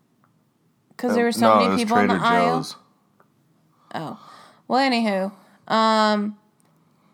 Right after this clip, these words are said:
Speaker 1: so I don't like either candidate, but, like, when, when people are just, like, hating and saying, like, Trump's a joke and stuff, like, yeah, I get why you feel that way. But also, too,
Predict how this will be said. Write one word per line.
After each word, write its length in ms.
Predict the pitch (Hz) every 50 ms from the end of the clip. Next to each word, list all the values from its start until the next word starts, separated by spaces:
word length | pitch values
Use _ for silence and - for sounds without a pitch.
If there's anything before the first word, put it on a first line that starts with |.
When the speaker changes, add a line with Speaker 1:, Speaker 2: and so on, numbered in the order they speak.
| _ _ _
Speaker 1:
so 500 | - - - 254 247 240 233 226 190 - -
I 100 | 220 240
don't 140 | 269 302 302
like 200 | 302 269 247 -
either 280 | - 196 220 220 247 262
candidate, 600 | 262 - 220 214 214 233 240 262 277 269 233 - -
but, 220 | - 233 208 -
like, 300 | 214 226 220 214 208 - - - - _ _ _
when, 500 | - 190 226 233 226 220 226 214 196 208 - _ _ _ - - _ _ _ _ _ _ _ _ _ _ _ _ _ _
when 200 | - 226 233 240
people 260 | 226 269 269 262 302
are 180 | 349 349 320 302
just, 260 | 247 262 262 233 - -
like, 480 | 240 226 220 208 202 170 - - - _ _ _ _ _ _ _ _ _ _ _ _ _ _ _ _ _ _ -
hating 720 | - - - - 240 240 233 233 226 247 254 254 254 254
and 140 | 240 226 220
saying, 220 | 220 240 226 226 233
like, 220 | 226 208 202 208
Trump's 380 | - - 233 226 226 220 214 -
a 60 | 220
joke 380 | 208 214 220 202 208 214 214
and 140 | 254 240 233
stuff, 300 | 226 - - 254 254 254
like, 180 | 247 220 202 202
yeah, 200 | 240 240 214 -
I 80 | - 214
get 320 | 208 214 220 220 - -
why 460 | - 214 208 208 208 202 202 202 202 208
you 220 | 226 226 233 247
feel 240 | 233 - - 247 247
that 140 | 254 262 233
way. 320 | 254 262 262 262 277 269 - _ _ _ _ _ _ _ _ _ _ _ _ _ -
But 160 | 240 - -
also, 360 | 170 208 240 233 - 302 302
too, 420 | 294 - - 220 214 226 247 262